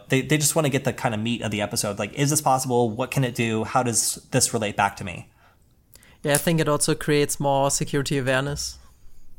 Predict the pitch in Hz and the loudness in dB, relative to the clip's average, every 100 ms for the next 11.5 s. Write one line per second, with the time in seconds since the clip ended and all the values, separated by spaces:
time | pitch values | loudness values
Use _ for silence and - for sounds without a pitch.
0 | - - - - - 170 180 175 110 98 | -14 -14 -14 -14 -4 0 2 0 -4 -8
1 | - - - - 160 180 180 - 165 175 | -10 -10 -4 4 4 4 0 2 0 0
2 | 170 151 147 131 - 113 123 131 156 165 | -2 2 4 2 2 2 2 4 4 4
3 | 147 131 127 120 107 120 117 120 110 120 | 2 2 2 2 0 0 0 2 4 2
4 | - 110 113 101 127 127 143 131 120 110 | 0 -2 -4 -2 0 2 2 0 2 2
5 | - 123 101 90 - - 127 127 - - | 2 0 0 -4 -14 -2 2 2 0 -2
6 | 160 165 160 147 139 127 - 120 123 - | 0 2 2 2 2 0 2 2 4 2
7 | 123 117 - 127 - 127 123 113 113 113 | 2 2 2 0 0 -2 0 0 0 0
8 | 120 110 - 117 117 113 113 120 117 101 | 0 -2 0 0 0 -2 0 0 0 0
9 | 120 120 113 107 107 120 113 110 104 117 | 0 2 2 2 2 0 0 0 -2 -2
10 | 107 117 - 110 113 117 117 110 113 110 | -2 -2 -2 -2 -4 -4 -2 -2 -2 -4
11 | 104 110 120 143 | -2 -2 0 0